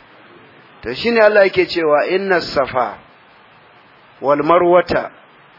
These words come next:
wannan dutsen Safa da, da na Marwa din nan, "min sha'ira," suna cikin alamun addini na Allah. Allah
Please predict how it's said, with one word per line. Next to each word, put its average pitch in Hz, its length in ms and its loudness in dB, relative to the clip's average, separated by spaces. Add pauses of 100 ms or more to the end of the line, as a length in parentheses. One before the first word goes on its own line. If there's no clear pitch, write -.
(100)
wannan 202 320 2
dutsen 208 280 -2
Safa 175 300 2
da, 180 160 0
da 147 140 -2
na 170 120 0
Marwa 196 300 2
din 202 140 -2
nan, 214 160 -4
"min 233 100 -2
sha'ira," 165 400 0
suna 180 140 2
cikin 175 180 -6
alamun 147 460 0
addini 151 420 0
na 131 160 -2
Allah. 127 240 -4 (1040)
Allah 160 220 2